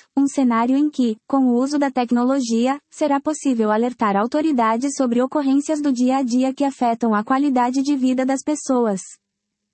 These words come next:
Os semáforos inteligentes, por exemplo,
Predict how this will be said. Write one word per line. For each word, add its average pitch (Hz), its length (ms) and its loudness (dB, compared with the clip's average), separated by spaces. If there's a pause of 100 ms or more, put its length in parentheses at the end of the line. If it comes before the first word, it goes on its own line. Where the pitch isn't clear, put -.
(160)
Os 277 100 0
semáforos 269 600 0
inteligentes, 277 840 0 (200)
por 269 140 0
exemplo, 226 640 0